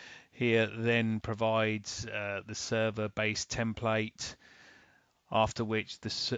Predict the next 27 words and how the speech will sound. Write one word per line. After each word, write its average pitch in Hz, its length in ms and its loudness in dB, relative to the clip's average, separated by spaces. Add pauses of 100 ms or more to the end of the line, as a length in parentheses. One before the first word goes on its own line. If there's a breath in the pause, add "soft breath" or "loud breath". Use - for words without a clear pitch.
(100)
the 110 280 -2
device 107 500 0
automatically 107 640 -4
configures 127 480 -2
itself. 117 880 0 (640 loud breath)
And 143 140 2
after 147 280 4
that, 113 300 2
you 113 180 -4
basically 117 480 0
have 104 760 -2
a 104 540 -4
configured 117 440 -2
device 107 840 -2 (100)
with 107 480 -4
minimal 113 320 0
skills 104 1000 -6 (120)
and, 101 800 -4
um, 107 540 -6
zero 107 400 -6
touch. - 460 -10 (460 loud breath)
So - 160 4
let's 160 300 4
have 147 180 2
a 143 120 2 (120)
quick - 320 -4 (160)
look 117 500 -4